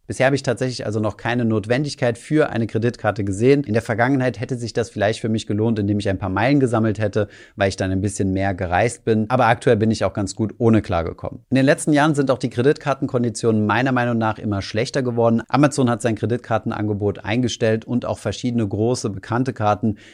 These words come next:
wie zum Beispiel Barclays, sind von den Konditionen her schlechter geworden. Das kann sich aber natürlich auch noch mal ändern und wenn ich dann das Bedürfnis einer Kreditkarte haben sollte, dann würde ich bei uns im Kreditkartenvergleich nachschauen. Und der letzte Punkt im Zahlungsbereich ist unser Geschäftskonto. Hier sind wir gerade bei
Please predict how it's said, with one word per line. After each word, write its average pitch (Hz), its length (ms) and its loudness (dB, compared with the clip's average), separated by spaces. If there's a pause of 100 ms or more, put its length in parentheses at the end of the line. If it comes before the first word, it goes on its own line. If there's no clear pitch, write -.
wie 117 100 -4
zum 113 160 0
Beispiel 101 320 2
Barclays, 107 560 2
sind 110 260 2
von 104 140 -4
den 95 100 -2
Konditionen 104 560 -2
her 95 160 -2
schlechter 92 420 -2
geworden. 82 320 -4 (140)
Das 120 120 0
kann 147 160 0
sich 131 120 2
aber 120 100 4
natürlich 135 480 0
auch 107 80 2
noch 104 160 -4
mal 107 120 0
ändern 123 300 2
und 104 120 0
wenn 101 100 2
ich 107 120 -2
dann 101 120 -2
das 98 140 -4
Bedürfnis 104 420 -2
einer 90 160 -4
Kreditkarte 120 600 0
haben 104 200 4
sollte, 104 440 0
dann 131 180 6
würde 123 140 4
ich 110 100 -4
bei 104 100 2
uns 101 260 -4
im 110 180 -2
Kreditkartenvergleich 95 1040 -2
nachschauen. 82 420 -8 (140)
Und 139 100 2
der 139 80 4
letzte 170 200 2
Punkt 170 220 0
im 143 100 -2
Zahlungsbereich 131 760 2
ist 135 260 -4
unser 104 200 -2
Geschäftskonto. 127 800 -2
Hier 127 240 0
sind 127 220 -2
wir 110 80 0
gerade 98 360 0
bei 90 360 0